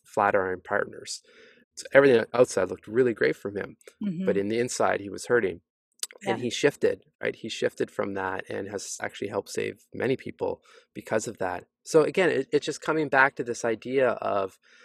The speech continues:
Speaker 1: slowing down and pausing and just seeing, you know, how life has unfolded, where, where we came from, where we're at, where we're heading, and then realizing, you know what,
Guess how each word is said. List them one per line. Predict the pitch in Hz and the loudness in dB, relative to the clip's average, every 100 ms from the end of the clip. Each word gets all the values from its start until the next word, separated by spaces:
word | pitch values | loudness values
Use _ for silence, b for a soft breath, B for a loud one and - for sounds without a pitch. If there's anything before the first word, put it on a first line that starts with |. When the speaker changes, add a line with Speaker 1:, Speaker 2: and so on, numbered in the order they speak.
| b b b _ - | b b b _ -18
Speaker 1:
slowing | - 120 127 120 | -2 0 0 2
down | 120 120 | 2 2
and | 110 | 0
pausing | - 95 107 107 95 87 | -4 2 2 2 -4 -8
and | 92 | -10
just | 95 - | -10 -10
seeing, | - 113 110 104 95 | -6 -4 -4 -6 -8
you | 104 | -8
know, | 101 92 | -8 -6
how | - 104 | -2 0
life | 101 98 - | 0 -4 -6
has | 107 | -10
unfolded, | - 101 - 110 104 104 98 | -10 -12 -8 -4 -4 -2 -4
where, | 92 101 104 - | 0 0 0 -4
where | 110 104 | -6 -4
we | 107 107 | -4 -6
came | - 104 | -8 -8
from, | 101 - 101 | -8 -8 -6
where | 98 101 104 | -2 0 0
we're | 101 | -2
at, | 101 104 101 107 | 2 2 2 -2
where | 104 | -2
we're | 104 | -2
heading, | 101 107 104 101 95 b b b b | -4 -4 -2 -2 -6 b b b b
and | 104 | -10
then | 101 101 - | -8 -8 -10
realizing, | 110 110 117 104 95 95 98 92 | -8 -2 0 0 0 -2 -8 -10
you | 95 | -14
know | 117 | -14
what, | 120 120 | -10 -10